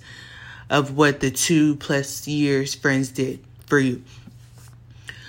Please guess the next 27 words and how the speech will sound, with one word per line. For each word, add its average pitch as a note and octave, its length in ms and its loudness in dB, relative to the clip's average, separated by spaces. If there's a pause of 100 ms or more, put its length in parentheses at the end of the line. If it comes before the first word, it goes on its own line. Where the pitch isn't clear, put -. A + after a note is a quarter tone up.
(180)
So F3+ 260 6
the F3 120 6
reason G3 460 4
why F3 420 6
I D#3+ 120 4
make, D#3 440 2
um, C#3+ 520 0 (1000)
I D#3 100 8
said E3 360 4
that E3 320 6
is D#3 180 2
because D3+ 580 2 (1800)
a E3 120 8
lot E3 260 8
of G3 120 4
us F#3 260 4
use, F3 720 4 (100)
um, D3 280 0
friendships - 920 0 (220)
that D3+ 560 4
friend, E3 320 2
people F#3+ 400 4
who F3+ 160 0
we've F3 240 6
been D#3+ 220 2
friends D#3+ 340 2
with D3 240 2